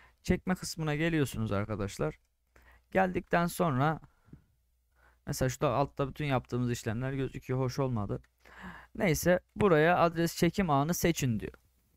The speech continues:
Aa, mesela Avax G-Chain de varmış burada. Ben bunu görmemiştim. Bu çok iyi. Avax G-Chain'i seçerseniz arkadaşlar buraya, yani bu işle uğraşmadan,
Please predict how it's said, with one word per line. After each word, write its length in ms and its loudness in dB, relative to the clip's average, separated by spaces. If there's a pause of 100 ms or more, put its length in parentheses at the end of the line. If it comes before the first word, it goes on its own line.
(580)
Aa, 360 6
mesela 340 4
Avax 360 2
G-Chain 400 4
de 120 6
varmış 280 2 (100)
burada. 200 2
Ben 160 2
bunu 160 -2
görmemiştim. 680 0 (600)
Bu 40 -14
çok 280 2
iyi. 240 0 (440)
Avax 460 4
G-Chain'i 420 4
seçerseniz 960 2 (320)
arkadaşlar 680 0 (460)
buraya, 440 4 (1120)
yani 280 2
bu 100 6
işle 180 2
uğraşmadan, 680 2